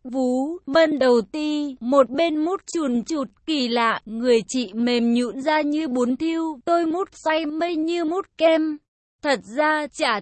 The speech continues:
thấy vị ngọt ngào gì lắm, nhưng cũng thấy khoai khoái, mút chục phát tôi thèm quá,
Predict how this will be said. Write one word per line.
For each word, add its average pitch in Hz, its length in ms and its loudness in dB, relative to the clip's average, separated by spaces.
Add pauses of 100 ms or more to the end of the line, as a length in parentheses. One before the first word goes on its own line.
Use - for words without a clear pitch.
thấy 262 260 2
vị 285 280 -2
ngọt 262 340 -2
ngào 262 320 2
gì 240 320 -2
lắm, 240 540 2
nhưng 302 380 -2
cũng 233 240 -6
thấy 254 280 0
khoai 311 420 0
khoái, 247 540 2
mút 359 200 -4 (120)
chục 349 160 -2 (100)
phát 330 260 0 (100)
tôi 349 240 0
thèm 285 340 0
quá, 214 580 0